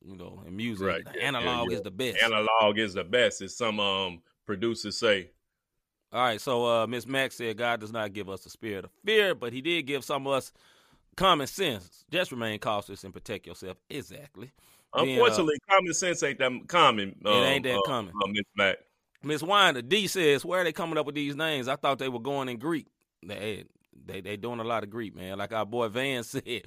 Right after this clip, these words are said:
Speaker 1: when did covid pledge? You know what I mean?
Speaker 2: <laughs>
Speaker 1: Uh,
Speaker 2: That was hilarious, bro. That's classic.
Speaker 1: Hilarious, dog. That's classic, dog. We, we need to say that and put that on a plaque. Uh, A T the Scribe said, "No, sir, we should not fear Omicron or any variant. Man of God, uh,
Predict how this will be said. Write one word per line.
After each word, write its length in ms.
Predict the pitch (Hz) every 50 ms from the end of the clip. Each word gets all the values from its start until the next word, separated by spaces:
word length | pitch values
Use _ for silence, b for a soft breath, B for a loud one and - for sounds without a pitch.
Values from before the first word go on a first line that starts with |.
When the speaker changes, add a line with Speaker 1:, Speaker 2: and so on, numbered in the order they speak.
| b b b b b b
Speaker 1:
when 400 | 107 117 113 101 135 113 123 139
did 120 | 139 127 -
covid 360 | 170 143 131 117 120 110 -
pledge? 500 | 269 285 156 143 120 90 - - - - _ _ _ _ _ _
You 100 | - 110
know 60 | 113 117
what 60 | 117
I 100 | 113 117
mean? 340 | 117 117 123 123 110 - -
Speaker 2:
<laughs> 40 | -
Speaker 1:
Uh, 200 | - - 131 135 139 - -
Speaker 2:
That 80 | - 165 - - - 605 -
was 140 | 123 110 -
hilarious, 540 | 117 98 101 113 117 110 104 101 95 92 87
bro. 120 | 92 110 117
That's 200 | 139 156 - -
classic. 320 | - 143 131 135 135 156
Speaker 1:
Hilarious, 300 | 147 131 113 107 101 98
dog. 320 | 92 107 98 98 101 - -
That's 180 | - 123 117 -
classic, 480 | 233 226 151 139 123 - 247 - -
dog. 240 | 196 220 254 - -
We, 120 | 131 - 226
we 240 | 214 98 95 135 147
need 140 | 123 110 98
to 60 | -
say 300 | - - 135 127 123 120
that 80 | 123
and 160 | 135 127 101 -
put 140 | - 160
that 140 | 135 131 123
on 140 | 110 101 90
a 60 | -
plaque. 340 | - - 156 175 147 - - B B B B B B B B B
Uh, 120 | 135 131 131
A 100 | 151 165
T 140 | 160 - 185
the 60 | 147
Scribe 300 | 131 - - 165 151 143
said, 140 | - 151 139
"No, 160 | 147 165 160
sir, 260 | 147 - - 170 143 127
we 120 | 131 151
should 140 | 151 - 151
not 200 | 147 139 135 -
fear 140 | - 147 135
Omicron 560 | 131 143 147 143 135 120 - 147 139 139 139 127
or 60 | 123
any 220 | 143 170 190 165
variant. 440 | 117 113 120 113 104 92 90 90 -
Man 220 | 110 131 143 139
of 80 | 135 117
God, 340 | 139 139 143 139 135 117 - - b b b b b b b -
uh, 260 | 117 120 123 117 113